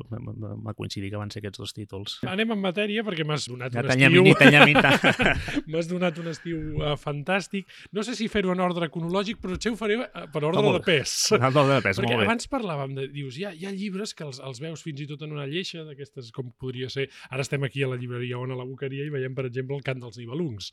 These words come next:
Speaker 1: Un altre,
Speaker 2: Eh?
Speaker 1: un altre
Speaker 2: Un
Speaker 1: que no és primet, no és
Speaker 2: <laughs> un
Speaker 1: primet.
Speaker 2: altre llibre que no és primet. Però, clar,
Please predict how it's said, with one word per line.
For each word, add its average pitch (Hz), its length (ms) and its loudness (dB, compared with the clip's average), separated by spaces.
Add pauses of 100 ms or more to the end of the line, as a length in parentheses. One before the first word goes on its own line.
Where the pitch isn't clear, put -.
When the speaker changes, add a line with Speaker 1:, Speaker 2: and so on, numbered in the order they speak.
Speaker 1:
Un 110 100 -4
altre, 104 400 0
Speaker 2:
Eh? - 60 -6
Speaker 1:
un 101 100 -4
altre 104 220 0
Speaker 2:
Un 107 100 4
Speaker 1:
que 113 80 2
no 123 80 8
és - 80 6
primet, 131 440 8
no 110 60 4
és 110 80 2
Speaker 2:
<laughs> - 60 -4
un 113 60 2
Speaker 1:
primet. 113 180 2
Speaker 2:
altre 180 200 -2
llibre 175 240 -6
que 170 60 -6
no 170 80 -8
és 160 80 -12
primet. 156 340 -6
Però, 147 100 -8
clar, 156 180 -2